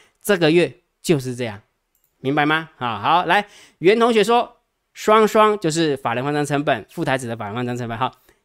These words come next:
一下子在下方，一下子在上方，接下来外资要假猴行，自己哈，<laughs> 很难测，很机车欸，对啊，真的是这样哦，真的很难测哦，非常非常难测的哈。好，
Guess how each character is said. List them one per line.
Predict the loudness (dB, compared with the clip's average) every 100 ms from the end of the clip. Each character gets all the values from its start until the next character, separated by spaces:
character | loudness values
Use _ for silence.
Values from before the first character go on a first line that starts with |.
| _ -6
一 | 0
下 | 2 2
子 | 2
在 | 0
下 | 4 2
方， | 4 2 0 _ _ _ _ -4
一 | 0
下 | 2
子 | 0 0
在 | 0
上 | 2 0 0
方， | 0 0 -4 _
接 | -2 0
下 | 2 2
来 | 2
外 | 2 0
资 | 0 -2
要 | 0 0
假 | -2 -6
猴 | -2 -2
行， | -2 -6 -6
自 | -6
己 | -6 -2
哈， | -2 -2 -12 -20 _ _ _ _ _ _ _ _
<laughs> | -4 -4 -6 -10 -10 _ _ _ -10 -8 -2 2
很 | 2 2 0
难 | 2 0
测， | 2 2 2
很 | 2 -2 -2
机 | -4 -6
车 | 0 2 4
欸， | 2
对 | 0 0
啊， | -2
真 | -2 -2
的 | -2
是 | -4 -6
这 | -2
样 | -2 -4 -2
哦， | 0 0
真 | 0
的 | -2
很 | -4
难 | -8
测 | -6 -6
哦， | -6 -4
非 | -4
常 | -4
非 | -4
常 | -8
难 | -10
测 | -10 -8
的 | -6
哈。 | -6
好， | 0 0